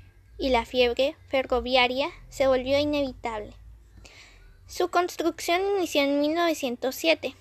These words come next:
bajo la supervisión del ingeniero George Strachan, un ingeniero que trabajaba en Southern Pacific, quien diseñó la estructura. Nació como parte del gran proyecto ferroviario Sur Pacífico.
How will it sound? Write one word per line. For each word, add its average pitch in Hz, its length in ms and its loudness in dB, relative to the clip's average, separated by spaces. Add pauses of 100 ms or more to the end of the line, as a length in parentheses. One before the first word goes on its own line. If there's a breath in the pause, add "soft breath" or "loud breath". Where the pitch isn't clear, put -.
(160)
bajo 311 280 4
la 302 160 2
supervisión 294 600 -2
del 349 140 0
ingeniero 262 460 -2 (120)
George 294 480 0
Strachan, 262 840 -8 (240)
un 311 160 -2
ingeniero 302 640 -2
que 311 80 -4
trabajaba 277 640 0
en 277 160 -4
Southern 311 560 -2
Pacific, - 640 -10 (960 soft breath)
quien 349 180 2
diseñó 302 440 0
la 294 80 2
estructura. 254 880 -4 (840 loud breath)
Nació 349 360 0
como 415 320 2
parte 302 260 6
del 339 220 4
gran 277 220 0
proyecto 302 500 0
ferroviario 262 840 0 (220)
Sur 302 300 -2
Pacífico. - 760 -4